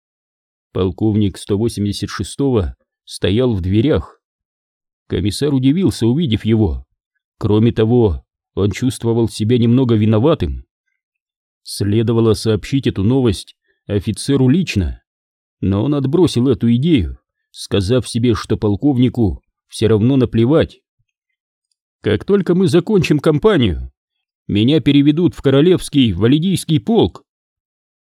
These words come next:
"Мне жаль терять вас", сказал полковник. "Неужели?" мрачно подумал Костелин. "Вы служили с нами долго и очень достойно, и последнее задание в оккупированном городе,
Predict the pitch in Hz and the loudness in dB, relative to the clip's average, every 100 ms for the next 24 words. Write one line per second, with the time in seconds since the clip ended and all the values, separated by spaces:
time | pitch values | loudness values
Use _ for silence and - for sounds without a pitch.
0 | - - 95 165 240 135 147 165 147 - | -10 -4 -2 -2 -2 0 2 2 2 2
1 | 151 156 143 123 143 117 - - _ _ | 4 4 2 2 2 2 -2 -12 _ _
2 | _ - - - 101 135 104 113 110 175 | _ -16 -10 -4 -2 -2 0 -2 0 2
3 | 117 73 - - _ _ _ _ _ _ | 2 0 -6 -18 _ _ _ _ _ _
4 | - 87 196 175 98 160 190 143 95 65 | -8 -6 -4 -4 -2 2 2 2 0 -2
5 | 57 _ _ - 90 117 180 - 107 101 | -10 _ _ -6 -2 0 0 -2 -4 -2
6 | 123 120 101 110 - 147 143 82 62 _ | 0 0 0 -2 -2 0 0 -2 -6 _
7 | _ _ _ _ _ _ _ 107 131 196 | _ _ _ _ _ _ _ -2 -2 -2
8 | 220 196 220 220 - 208 208 185 160 220 | 0 0 2 0 0 0 2 2 4 2
9 | 185 175 127 95 160 180 190 180 170 - | 4 2 2 2 2 2 2 0 0 0
10 | 233 127 76 - - _ _ _ - 104 | 2 2 0 -6 -16 _ _ _ -4 -2
11 | 113 127 165 202 160 170 120 185 208 160 | 0 0 -2 0 4 4 4 2 2 2
12 | 127 117 - 151 202 165 160 160 151 208 | 0 0 0 0 0 2 2 2 2 2
13 | 123 80 62 | 2 -2 -8